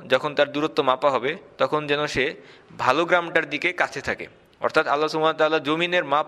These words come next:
পর্যন্ত পরিবর্তন করে দিলেন যে তার বান্দার তওবাকে বাস্তবায়িত করার জন্য। তাহলে এই হাদিসটি আমাদেরকে সত্যি আমাদের মনে অনেক আশার সঞ্চার করে। আমরা যারা আজকে বিভিন্ন গুনার কারণে নিজেদেরকে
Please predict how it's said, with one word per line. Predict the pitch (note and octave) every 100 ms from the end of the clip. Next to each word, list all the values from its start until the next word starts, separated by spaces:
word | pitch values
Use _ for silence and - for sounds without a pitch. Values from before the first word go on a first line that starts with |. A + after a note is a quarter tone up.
| -
পর্যন্ত | D#3+ D#3+ D#3 E3
পরিবর্তন | D#3+ D#3 D3 C#3+
করে | B2+ B2+
দিলেন | B2+ D#3
যে | D3 B2+
তার | B2+ B2+
বান্দার | B2 B2 B2 C#3+ - - - - _ _ -
তওবাকে | C3+ C#3 C#3 C#3 G3+ - - _ -
বাস্তবায়িত | A2+ - B2 A2
করার | A2 G2 F2
জন্য। | E2 E2+ _ _ _ _
তাহলে | C3+ C#3+ D#3 - - -
এই | C#3
হাদিসটি | C3+ C#3 - C#3+
আমাদেরকে | B2+ B2+ B2+
সত্যি | E3 D#3+ E3 D#3+ - _ _ _ _ _
আমাদের | A#2+ B2 B2+
মনে | B2 B2+
অনেক | B2+ C3+
আশার | - A#2 C3+
সঞ্চার | - A2 G#2+
করে। | - F2 E2+
আমরা | A#2
যারা | A#2+ B2+
আজকে | B2 - B2+ B2 - - - _ _
বিভিন্ন | C3+ C#3+ D3+
গুনার | C3 C3+ C#3
কারণে | C#3 B2+ B2
নিজেদেরকে | C3 B2+ - B2